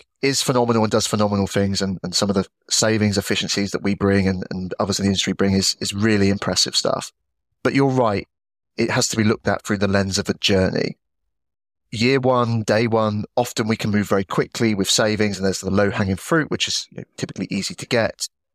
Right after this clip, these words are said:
and you can generate pretty, you know, pretty big numbers that everyone's gonna sit around and pat themselves on the back and be very happy. Year two, three, and beyond,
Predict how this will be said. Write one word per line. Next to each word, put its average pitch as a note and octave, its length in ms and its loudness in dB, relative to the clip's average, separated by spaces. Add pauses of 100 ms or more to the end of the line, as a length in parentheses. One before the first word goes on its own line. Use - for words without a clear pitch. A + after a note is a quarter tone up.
and G#2 140 0
you G2+ 60 0
can G#2 140 -4
generate G2+ 340 0
pretty, G2+ 420 0
you F#2 80 -4
know, F#2 240 0
pretty A#2 180 -2
big G#2+ 180 0
numbers G#2+ 440 0
that - 140 0
everyone's G2 320 0
gonna F#2 140 -6
sit - 180 -2
around F#2 160 0
and F2+ 120 -6
pat - 180 -6
themselves F#2 360 -4
on F#2 80 -2
the F2+ 80 -4
back - 260 -4
and F2+ 120 -6
be F#2 100 0
very F2+ 220 0
happy. A2 460 -2 (920)
Year C3+ 180 2
two, C#3 320 0
three, C3+ 300 0
and B2 100 0
beyond, C#3+ 400 2